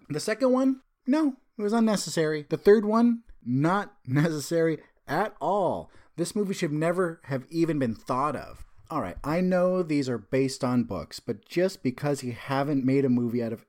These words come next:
every damn book they wrote doesn't mean you have to finish 'em. This series should have been left alone. It belongs in the early two thousands when it came out, and it needs to stay there.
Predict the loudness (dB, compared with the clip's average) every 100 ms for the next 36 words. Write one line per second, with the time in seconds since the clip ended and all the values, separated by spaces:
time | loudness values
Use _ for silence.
0 | -8 -6 -4 -4 -4 -4 -4 0 0 0
1 | -2 -4 -4 -6 -6 -6 -6 -8 -10 -8
2 | -8 -4 -2 0 2 0 -4 -8 -10 -10
3 | -12 -12 -10 -10 -10 -14 -18 -20 -20 -20
4 | -6 0 0 2 0 0 0 -2 0 0
5 | 0 -2 -2 0 0 0 -2 -4 -10 -10
6 | -6 -4 0 0 0 -2 -4 -6 -10 -18
7 | _ _ -2 -2 -2 -4 -2 0 0 -2
8 | -6 -2 0 0 -2 -4 -4 -6 -8 -6
9 | -4 -2 -2 -2 -4 -8 -4 0 0 0
10 | -6 -8 -8 -6 -6 -6 -8 -12 -14